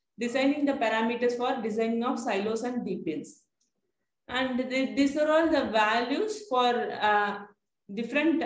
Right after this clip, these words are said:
value of angle of the repose for different grinds. And, uh, this is known to be the first one, B, which is having an angle of the repose, which is having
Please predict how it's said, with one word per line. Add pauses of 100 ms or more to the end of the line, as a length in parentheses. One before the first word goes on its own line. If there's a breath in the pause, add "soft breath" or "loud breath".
(220)
value
of
angle
of
the
repose (840)
for
different
grinds. (1900)
And,
uh, (100)
this
is
known
to
be
the
first
one,
B, (240 loud breath)
which
is
having
an
angle
of
the
repose,
which
is
having